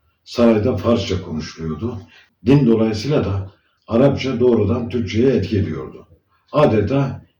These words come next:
iki ateş arasında kalan Türkçe gerilimeye yüz tutmuştu.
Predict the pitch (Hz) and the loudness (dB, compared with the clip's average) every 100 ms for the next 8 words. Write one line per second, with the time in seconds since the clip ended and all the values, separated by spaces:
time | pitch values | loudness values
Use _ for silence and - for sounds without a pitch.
0 | - 110 151 123 101 113 107 104 107 95 | -12 -6 -2 0 2 0 0 0 -2 0
1 | 117 98 90 82 80 117 92 127 117 113 | -2 -2 -2 -2 -2 -2 -2 -4 -2 2
2 | 113 101 95 120 107 98 92 - - - | 4 4 4 2 2 -2 -6 -12 -18 -18